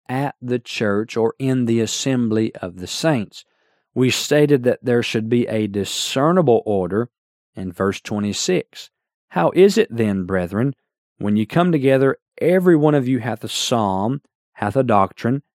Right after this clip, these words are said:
hath a tongue, hath a revelation, hath an interpretation? Let all things be done unto edifying." Not everyone can speak at the same time. That's chaos. But then a designated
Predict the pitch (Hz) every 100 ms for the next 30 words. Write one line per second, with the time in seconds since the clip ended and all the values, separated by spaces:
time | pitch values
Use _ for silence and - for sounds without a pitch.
0 | _ - 95 147 - 117 107 110 143 -
1 | _ _ _ 92 101 107 131 143 113 107
2 | - 135 - _ - 101 113 107 101 123
3 | - 113 104 98 - 127 - _ _ _
4 | _ 92 104 139 156 143 147 127 123 135
5 | 127 127 117 120 123 113 113 - 110 101
6 | 98 90 85 82 78 _ _ _ _ 131
7 | 139 - 170 196 160 131 120 123 - 110
8 | - - 135 135 - 120 - 107 - 107
9 | 101 113 104 104 107 - _ - 135 110
10 | 87 78 _ - - _ _ _ 127 123
11 | 165 170 151 151 117 113 143 160 165 147
12 | 131 120 113 104 98